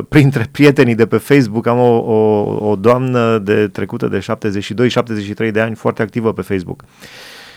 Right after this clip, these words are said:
Uh, deci nu se adresează strict doar tinerilor. Mai întâi aș vrea să facem un, uh, scurt rezumat a lucrurilor pe care le-am discutat și apoi să continuăm astăzi. Deci, data trecută am vorbit despre dependențe.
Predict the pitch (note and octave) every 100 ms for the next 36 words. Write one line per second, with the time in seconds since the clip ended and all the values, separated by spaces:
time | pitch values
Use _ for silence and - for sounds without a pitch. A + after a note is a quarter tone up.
0 | _ _ A2 G#2+ G#2+ G#2+ G#2+ G#2+ G#2 A2
1 | B2 B2+ A#2+ G#2+ A2 A2 G2+ G2+ - B2
2 | G#2+ G#2 F#2 G#2+ F#2+ F#2 F2+ - _ -
3 | - _ _ - _ _ _ _ _ _
4 | C3+ C#3 C#3 B2+ A2+ B2+ - B2 B2+ C3
5 | A#2 A2+ A2 A2 G#2+ G#2 - B2 A#2+ A#2
6 | G2+ A2 A2+ A2 G#2 G2+ G2+ A#2 B2 A2
7 | G#2 F#2+ G#2+ G#2 G#2 G2+ G2 A#2 C3+ -
8 | C#3+ D#3 C#3 B2+ A#2 A#2+ G2 F#2+ - F#2
9 | G#2+ G2 A#2 D#3 C#3+ C3+ C3+ A#2 A#2 A2+
10 | A2+ G2+ F#2+ - F#2+ F2+ - F#2+